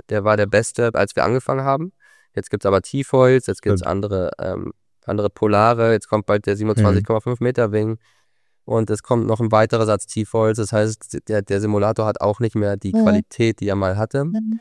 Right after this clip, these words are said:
Speaker 1: Und wir haben nicht die Chance, grad gegen, richtig gegen andere Boote,
Speaker 2: Mhm.
Speaker 1: äh, sinnvoll zu segeln.
Speaker 2: Na, okay.
Speaker 1: Und das ist so ein bisschen ein Schlüssel, äh, des Simulators, dass du diese Startsituation simulieren kannst, hunderte Male. Und das haben wir immer noch, momentan noch nicht.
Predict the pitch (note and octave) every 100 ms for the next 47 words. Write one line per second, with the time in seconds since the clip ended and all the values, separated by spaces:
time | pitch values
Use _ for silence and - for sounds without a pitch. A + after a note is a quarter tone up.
0 | _ _ _ _ B2+ C3+ C#3 - - G#2
1 | G#2 G#2+ G#2+ G2+ G#2+ - G#2 G#2 G2+ -
2 | G2 G2 G2 - - F#2+ F#2 G2 G2 F#2
3 | G2 A#2+ - A#2 - - G#2 G2+ A2 A2+
4 | A2 - G2 G#2 B2 E3 - _ _ _
5 | _ - G#2+ G#2 F#2+ - G#2 F#2 G2+ G2
6 | F2+ - F2+ - G2+ F#2+ E2+ E2+ _ -
7 | D2+ D#2 - F#2 F#2+ F#2 F2+ F#2 F2 -
8 | F2+ E2+ F2+ F2 F2 E2+ F2+ - - F#2
9 | - - E2+ - E2+ E2 F2 _ - -
10 | - F#2 F2+ F2 E2+ F#2 E2 - - G#2
11 | F#2+ F2 F2 E2+ E2+ F2 - _ - E2+
12 | E2+ F2+ G2 F#2+ F#2 F2+ - F#2+ F#2 G2+
13 | F#2 F2+ G2 -